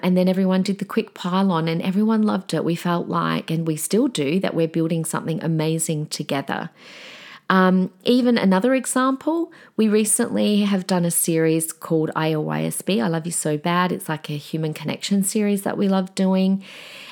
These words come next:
And we put two of our, um, creative girls in charge of the photo shoot. Now, Izzy was still there. I was actually still there that night 'cause I was running a creative night.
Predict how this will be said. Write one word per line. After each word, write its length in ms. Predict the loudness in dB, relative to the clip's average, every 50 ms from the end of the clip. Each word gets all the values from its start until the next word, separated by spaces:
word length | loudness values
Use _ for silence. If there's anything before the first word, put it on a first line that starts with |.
| -20 _ -2
And 440 | 0 2 4 4 4 4 2 2 2
we 140 | 0 0 -2
put 260 | 0 0 -2 -2 -2 0
two 260 | 0 2 2 2 2
of 80 | 2
our, 460 | 2 2 2 2 4 2 2 2 0 0
um, 480 | 0 0 0 0 0 -2 -2 -4 -6 -8 _ -12 -12 -12 -18 -14
creative 680 | -12 -2 2 4 4 6 6 4 4 4 2 -2 0 0
girls 420 | 2 2 4 4 2 2 0 0
in 160 | 0 0 0
charge 320 | 0 2 2 0 2 0 -2
of 80 | -2
the 60 | -4
photo 340 | -2 0 -2 0 0 0 -2
shoot. 400 | -2 0 0 0 -2 -2 -4 -10 -20 -20 -20 -20 -20 -8 _
Now, 220 | 2 4 4 4 4
Izzy 280 | 2 2 2 2 2 2
was 160 | 2 0 0
still 260 | 2 2 2 2 4
there. 320 | 2 2 4 4 2 4 4
I 120 | 4 4
was 160 | 4 4 2 0
actually 240 | -2 0 0 0
still 240 | 0 0 0 0 2
there 180 | 2 2 2 2
that 160 | 2 0 0
night 240 | 0 0 0 0 -2
'cause 160 | -4 -4 -2
I 80 | 0 -2
was 160 | -2 -2 -2
running 240 | -2 0 0 0 -2
a 80 | -4
creative 600 | -6 -8 -8 -6 -2 0 0 0 0 0 -2 0 0
night. 380 | 0 2 2 2 2 0 -2